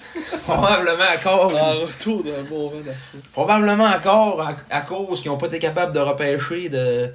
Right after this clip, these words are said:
Speaker 1: d'autres choses que des récalcitrants avec les choix qu'il y avait eu dans la transaction Nicolas Roy. Fait qu'il
Speaker 2: Ouais.
Speaker 1: a fallu les compenser pour ça, là. Les dommer.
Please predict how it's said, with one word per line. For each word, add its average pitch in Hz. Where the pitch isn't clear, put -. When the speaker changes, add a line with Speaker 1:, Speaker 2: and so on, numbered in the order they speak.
Speaker 1:
d'autres 139
choses 170
que 143
des 135
récalcitrants 139
avec 120
les 127
choix 139
qu'il 135
y 123
avait 120
eu 135
dans 131
la 120
transaction 120
Nicolas 127
Roy. 113
Fait -
qu'il 123
Speaker 2:
Ouais. 107
Speaker 1:
a 117
fallu 131
les 135
compenser 123
pour 123
ça, -
là. 165
Les 113
dommer. 110